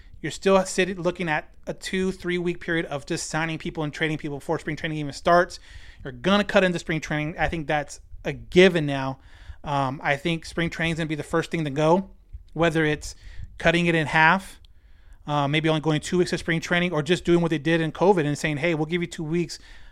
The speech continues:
of your inner squad, and you can play kinda teams local around you. Go down to San Diego, go to L A, um, come, San Diego comes up, L A comes over." Like,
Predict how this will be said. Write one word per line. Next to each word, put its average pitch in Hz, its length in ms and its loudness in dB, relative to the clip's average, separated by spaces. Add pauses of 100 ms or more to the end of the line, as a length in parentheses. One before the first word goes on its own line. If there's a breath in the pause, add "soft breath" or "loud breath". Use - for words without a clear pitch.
(100)
of 151 140 -4
your 151 120 -4
inner 165 200 -4
squad, 160 460 4
and 151 100 -2
you 156 80 -2
can 151 140 -6
play 156 220 -4
kinda 151 320 -2 (100)
teams 151 320 -4
local 160 400 2
around 151 300 2
you. 139 160 -2 (340 loud breath)
Go 165 140 -2
down 156 140 6
to 156 60 0
San 151 220 0
Diego, 143 480 -2
go 151 160 -2
to 156 160 -2
L 151 240 0
A, 147 320 -2 (300 loud breath)
um, 143 280 0
come, 151 280 -4
San 151 180 -2
Diego 151 140 2
comes 147 360 -4
up, 160 300 2
L 156 180 -2
A 170 120 2
comes 151 280 -2
over." 156 300 4
Like, 135 240 -4